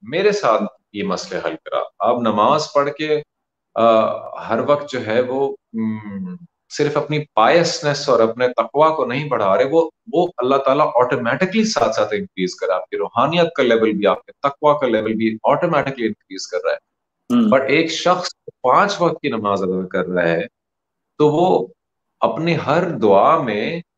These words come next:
Speaker 1: literally अपने day to day matters भी discuss कर सकता है, जो
Speaker 2: हम्म।
Speaker 1: I'm sure आप भी इस आदत में होंगे। और मेरी भी अक्सर ये प्रैक्टिस है कि अभी जोहर अदा की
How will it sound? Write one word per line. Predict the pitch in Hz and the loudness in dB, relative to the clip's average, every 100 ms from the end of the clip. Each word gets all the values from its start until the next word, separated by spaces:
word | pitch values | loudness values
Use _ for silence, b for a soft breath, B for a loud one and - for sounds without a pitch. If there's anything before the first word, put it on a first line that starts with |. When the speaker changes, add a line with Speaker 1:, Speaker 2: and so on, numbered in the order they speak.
| _ - | _ -4
Speaker 1:
literally | 104 156 - 196 190 185 | 0 0 -2 -4 -2 -2
अपने | 131 - 151 156 - | -2 -4 -4 -4 0
day | 151 | 0
to | 175 185 139 | 0 -2 2
day | 165 170 | 2 2
matters | 139 160 - 247 220 - | 0 0 0 -4 -6 0
भी | 330 | 0
discuss | - - - 98 - | 0 -4 -6 -6 -6
कर | 95 | -10
सकता | - - - 78 71 | -10 -16 -12 -8 -6
है, | 71 | -8
जो | - 107 117 - _ | -4 -4 -2 -8 _
Speaker 2:
हम्म। | 117 110 98 - | -2 -2 -2 -2
Speaker 1:
I'm | 117 120 | -2 -2
sure | - 190 185 | 0 2 4
आप | 156 135 151 | 2 0 -4
भी | 156 | -4
इस | 156 135 | -2 0
आदत | 120 135 135 | 0 0 -4
में | 127 | -8
होंगे। | 110 107 113 131 | -6 -8 -6 -2
और | 139 131 | -2 -2
मेरी | 110 113 | -4 -8
भी | 151 156 | -4 -4
अक्सर | - - 160 | -4 -6 -6
ये | 156 | -4
प्रैक्टिस | - 113 110 151 127 | 0 0 0 -6 -2
है | 143 | -2
कि | - | 0
अभी | 110 107 151 170 - _ _ _ _ _ _ _ - | -2 0 0 0 -6 _ _ _ _ _ _ _ -2
जोहर | 104 135 | 4 6
अदा | 147 139 160 | 6 6 4
की | 165 185 202 185 | 2 -2 -6 -8